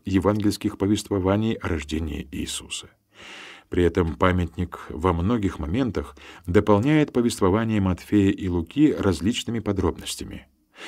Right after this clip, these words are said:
Вот, например, как описывается реакция Иосифа, когда он увидел, что Мария беременна. "Шёл уже шестой месяц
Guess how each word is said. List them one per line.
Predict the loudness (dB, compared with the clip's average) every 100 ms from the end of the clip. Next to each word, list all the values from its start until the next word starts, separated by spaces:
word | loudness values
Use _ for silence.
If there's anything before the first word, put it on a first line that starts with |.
| -16 -4
Вот, | -2 0
например, | -2 -2 -2 -2
как | -2 -4 -6 -14 -8
описывается | -8 -4 -4 -2 -2 -2 -2
реакция | 0 -2 -2 -4 2
Иосифа, | 2 2 -2 -8 -10 -12 -20 -20 -8
когда | -4 0 2
он | 2
увидел, | 2 2
что | -2 -4 -2 -2
Мария | -2 0 0
беременна. | 0 -4 -6 -10 -14 -14 _ _ _ _ _ _ _ _ _ _ _ _ _ _ _
"Шёл | -8 -4 -2
уже | -2
шестой | -2 -4 -2 0 0
месяц | 2 0 -2 -6 -8 -10